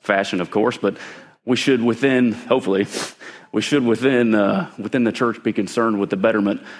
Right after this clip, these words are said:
of another in the same way that we're concerned with the betterment of ourselves. You know, there's a, like I say, I feel like I kinda give this principle, you know, sharing is caring to our kids, you know, all the time.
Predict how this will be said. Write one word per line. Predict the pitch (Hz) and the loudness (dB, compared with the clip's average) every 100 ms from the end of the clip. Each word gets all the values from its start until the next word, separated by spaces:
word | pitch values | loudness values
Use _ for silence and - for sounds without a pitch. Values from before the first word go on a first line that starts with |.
| - | -4
of | 107 | 0
another | 98 101 120 104 98 - - | 2 2 4 2 0 -4 -8
in | - | -2
the | 101 | -2
same | - 117 110 | 0 2 2
way | 104 101 | 4 4
that | 92 | 2
we're | 90 92 | 0 -2
concerned | 92 87 101 98 | -4 -2 0 0
with | 90 | -2
the | 92 | -2
betterment | 92 101 101 95 | 0 0 0 -2
of | 80 101 | -2 -2
ourselves. | 101 - 110 - - - - - _ _ _ _ _ _ _ _ _ - - - - - _ _ _ _ _ _ | -2 0 0 0 -4 -12 -16 -20 _ _ _ _ _ _ _ _ _ -20 -20 -20 -20 -20 _ _ _ _ _ _
You | - | -2
know, | 98 | 2
there's | 98 95 | 2 2
a, | 95 92 90 76 - - - _ _ _ _ - | 2 2 0 -4 -16 -20 -20 _ _ _ _ -4
like | 95 | -2
I | |
say, | 95 101 | 0 0
I | 90 | 0
feel | - | 2
like | 101 90 | 0 2
I | 95 90 - - - - - _ | 0 -2 -8 -20 -20 -20 -20 _
kinda | - 98 90 - - _ _ _ | -2 0 -2 -8 -20 _ _ _
give | 113 98 | -2 0
this | 90 | 0
principle, | - 98 - 95 90 | -2 -2 -2 -4 -2
you | 92 | -2
know, | 90 | -2
sharing | - 110 98 | 0 2 2
is | 87 | -2
caring | - 104 98 | -2 0 0
to | 90 | -2
our | 92 | -4
kids, | - 107 98 | 0 0 2
you | 90 | 0
know, | 95 95 | 2 2
all | 92 | 0
the | 98 | 0
time. | 98 | 0